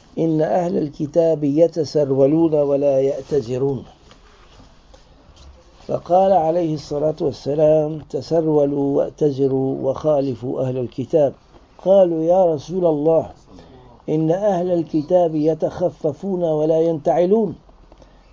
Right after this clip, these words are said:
فقال عليه الصلاة والسلام: 'تخففوا وانتعلوا وخالفوا أهل الكتاب.'" وهكذا نرى أن النبي عليه الصلاة والسلام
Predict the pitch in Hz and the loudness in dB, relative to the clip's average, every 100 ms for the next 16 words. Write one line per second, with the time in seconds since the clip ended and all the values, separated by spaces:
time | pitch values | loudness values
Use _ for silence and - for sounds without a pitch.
0 | - 131 - 165 170 156 139 147 156 139 | -10 -8 2 4 6 4 2 -2 -4 -6
1 | 139 - 151 151 143 160 - 139 143 151 | -8 -4 0 0 0 -6 -4 -2 0 2
2 | 147 135 143 - 170 139 151 135 160 147 | 0 -4 -10 -2 -2 -2 -6 -6 -6 -4
3 | 151 147 143 127 - 147 135 131 139 139 | -4 -2 -2 -2 2 4 2 2 2 2
4 | 147 - 147 123 156 151 139 131 117 139 | -2 -6 -6 0 2 2 2 -2 -2 -2
5 | 135 170 123 135 127 - 123 156 143 101 | -2 -2 -2 -4 -4 -6 -2 4 4 2
6 | - - - - - - - - - - | -8 -20 -20 -20 -20 -20 -20 -20 -20 -20
7 | - - - - - 147 185 208 170 165 | -20 -20 -20 -18 -4 0 4 4 2 2
8 | 170 160 160 147 143 131 - - 135 135 | 2 2 0 0 -2 -8 -16 -10 -6 -4
9 | 135 135 151 143 131 131 143 135 123 127 | -4 -4 -2 0 0 -2 -2 -2 -6 -4
10 | 135 131 139 - 127 135 139 135 | -4 -4 -6 -8 -4 0 0 0